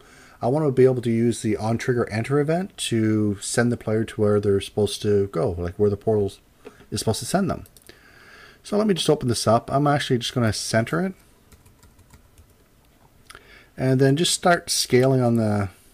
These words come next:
axes that need to be scaled. So I'll just start off on Z,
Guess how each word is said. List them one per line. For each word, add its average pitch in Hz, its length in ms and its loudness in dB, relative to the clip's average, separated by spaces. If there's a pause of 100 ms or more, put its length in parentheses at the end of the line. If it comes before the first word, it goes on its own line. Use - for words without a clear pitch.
(360)
axes 113 400 -4
that 98 140 -4
need 104 140 -4
to 101 40 -10
be 95 80 -8
scaled. - 460 -12
So 73 160 -8
I'll 80 100 -4
just 78 140 -8
start 127 180 0
off 123 180 0
on 110 140 -2
Z, 101 360 -2